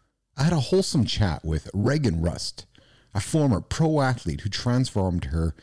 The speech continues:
challenges into a source of strength and empowerment for others. I got nothing but good vibes from Reagan, and I have no doubt those vibes will rub off on you. Her journey is one of resilience, adaptability, and the power of positive change.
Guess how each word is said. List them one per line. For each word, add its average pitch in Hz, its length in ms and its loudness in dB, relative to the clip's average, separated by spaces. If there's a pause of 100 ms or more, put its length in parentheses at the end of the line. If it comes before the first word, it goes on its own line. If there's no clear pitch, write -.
(300)
challenges 113 520 2
into 113 240 2
a 113 40 4
source 143 400 0
of 92 100 -4
strength - 540 -2
and 104 120 2
empowerment 85 680 0
for - 180 -4
others. - 400 -4 (640)
I 151 80 -2
got 180 140 -2
nothing 127 340 2
but 80 240 0
good 104 220 2
vibes 85 500 0
from 76 160 -2
Reagan, 78 400 0 (360)
and 117 120 2
I - 20 4
have 156 220 2
no 160 120 2
doubt 107 320 0
those 101 220 2
vibes 95 320 2
will 85 80 2
rub 85 240 2
off 80 240 -2
on 78 160 -2
you. 71 140 -4 (720)
Her 214 140 2
journey 156 340 2
is 101 140 0
one 123 160 4
of 104 120 2
resilience, 95 840 0
adaptability, 107 1000 0 (380)
and 113 140 4
the 107 80 2
power 131 480 2
of 78 200 -2
positive 98 480 0
change. - 540 -4